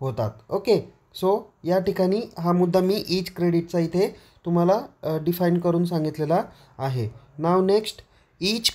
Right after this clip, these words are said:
courses will have to distribute of forty percent and सिक्स्टी पर्सेंट for सीआयई आणि एसडबलई. आता तुम्हाला हा सीआयई आणि एसडबलई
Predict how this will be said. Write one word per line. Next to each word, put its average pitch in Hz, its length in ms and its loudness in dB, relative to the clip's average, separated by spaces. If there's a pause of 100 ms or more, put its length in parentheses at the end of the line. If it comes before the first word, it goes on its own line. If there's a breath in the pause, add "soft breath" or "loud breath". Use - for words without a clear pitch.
courses 185 680 2
will 190 120 2
have 190 280 4
to 208 40 0
distribute 175 840 0
of 175 60 0 (580 loud breath)
forty 185 260 2 (100)
percent 202 340 2 (160)
and 180 100 2
सिक्स्टी 180 380 -2
पर्सेंट 180 520 2
for 180 180 6 (340 loud breath)
सीआयई 208 640 2 (140)
आणि 185 300 0
एसडबलई. 147 580 0 (300 loud breath)
आता 160 200 0
तुम्हाला 208 320 2
हा 196 200 2
सीआयई 202 640 2 (100)
आणि 180 260 0
एसडबलई 175 560 0